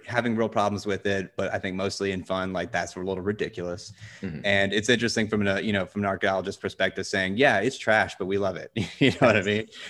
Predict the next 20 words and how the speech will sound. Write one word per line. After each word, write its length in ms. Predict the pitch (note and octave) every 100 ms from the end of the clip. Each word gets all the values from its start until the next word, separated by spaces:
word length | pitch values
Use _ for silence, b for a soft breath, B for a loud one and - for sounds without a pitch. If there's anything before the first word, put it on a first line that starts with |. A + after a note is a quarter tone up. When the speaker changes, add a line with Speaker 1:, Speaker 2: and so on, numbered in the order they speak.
| B
Speaker 1:
Like, 200 | A2 G#2+
Indiana 260 | C3+ D#3 C#3+
Speaker 2:
Yeah. 60 |
Speaker 1:
Jones 260 | - C#3 C#3+
is 100 | A2
trash, 400 | - G#2 G2+ -
but 140 | G#2 G2
it's 180 | F#2+
offensive. 600 | F2+ - C#3+ C3 G2 F2+
This 180 | A#2 C#3
is 140 | B2 G#2+
trash 380 | A2+ G#2+ G#2+ G#2+
and 120 | A2
we're 100 | D3
having 200 | E3 E3
a 60 |
good 160 | E3+ E3+
time, 340 | G3 B2 F2
you 80 | F#2+
know? 300 | G2 A2 C3+